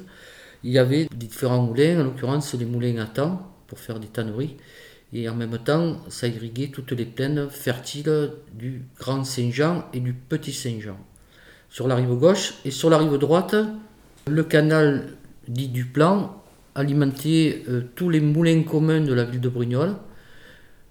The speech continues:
qui se situe, euh, sur la place dite des Trois Moulins,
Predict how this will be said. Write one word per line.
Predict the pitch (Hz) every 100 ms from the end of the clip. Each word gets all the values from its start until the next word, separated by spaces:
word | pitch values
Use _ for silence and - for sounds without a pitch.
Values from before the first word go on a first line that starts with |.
| _ -
qui | 123
se | -
situe, | 123 120 - 127 127
euh, | 123 117
sur | 113 - 127
la | 123
place | 123 127 104
dite | 110 120 117
des | 107
Trois | - - 123
Moulins, | 120 123 175